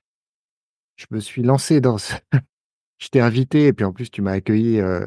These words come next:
hy-, hyper sympa et tout ça, donc c'était, mais j'ai, honnêtement, hein, j'avais vraiment cette appréhension en me disant, «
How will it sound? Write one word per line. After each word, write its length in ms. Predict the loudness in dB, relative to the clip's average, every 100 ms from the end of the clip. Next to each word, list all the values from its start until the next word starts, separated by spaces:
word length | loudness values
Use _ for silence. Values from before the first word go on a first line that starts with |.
| -10
hy-, 140 | -12 -14 _ -10
hyper 300 | -2 0 0
sympa 280 | 0 0 0
et 60 |
tout 120 | -4
ça, 180 | 0 2
donc 300 | 2 0 -6 _ _ _ _ _
c'était, 260 | -4 -4 -4 _ _ _ _
mais 360 | 2 2 2 -6 _ _ _ _
j'ai, 360 | -4 -4 -4 -20 _ -18
honnêtement, 560 | -2 0 2 2 2
hein, 80 | 2
j'avais 240 | 0 0
vraiment 280 | 0 0 -2
cette 240 | -2 -6 -8
appréhension 380 | -4 -4 -2
en 40 | -2
me 40 |
disant, « 220 | -2 -2